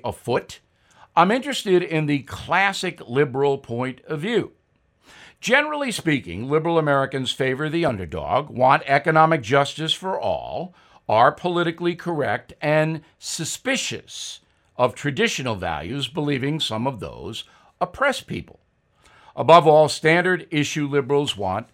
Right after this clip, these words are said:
peace. But the radical left does not favor peace. That movement wants to demolish traditional America and replace it with a secular socialist system that would not respect private property.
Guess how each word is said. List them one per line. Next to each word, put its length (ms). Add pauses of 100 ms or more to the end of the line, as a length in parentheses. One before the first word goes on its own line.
(120)
peace. 680 (760)
But 140
the 80
radical 400
left 400
does 300
not 460 (100)
favor 600 (100)
peace. 680 (320)
That 280
movement 360
wants 300
to 140
demolish 760
traditional 600
America 580
and 140
replace 500
it 220 (360)
with 160
a 160
secular 720
socialist 680
system 380 (560)
that 240
would 200
not 300
respect 680
private 460
property. 560